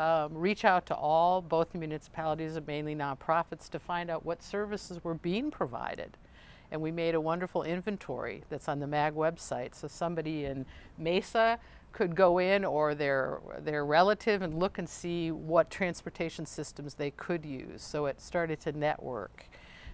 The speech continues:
Uh, that was an important one. Um, the trainings, we talk about, uh, frail seniors, of which the Foothills Caring Corps average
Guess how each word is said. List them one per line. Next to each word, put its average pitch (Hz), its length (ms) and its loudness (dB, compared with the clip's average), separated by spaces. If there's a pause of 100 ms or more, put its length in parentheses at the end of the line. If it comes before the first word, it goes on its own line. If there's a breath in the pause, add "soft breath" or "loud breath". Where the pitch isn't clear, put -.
Uh, 143 220 2
that 147 260 4
was 165 220 -6
an 156 60 -4
important 139 560 -6
one. 120 380 -6
Um, 156 220 -4
the 160 100 -6
trainings, 190 960 -4
we 160 140 -4
talk 160 320 -6
about, 143 440 2 (640 soft breath)
uh, 143 200 0
frail 196 680 4
seniors, 208 880 -2
of 160 160 -4
which - 640 -6 (380 soft breath)
the 180 80 -6
Foothills 226 460 0
Caring 202 320 -4
Corps 185 260 0
average 185 440 2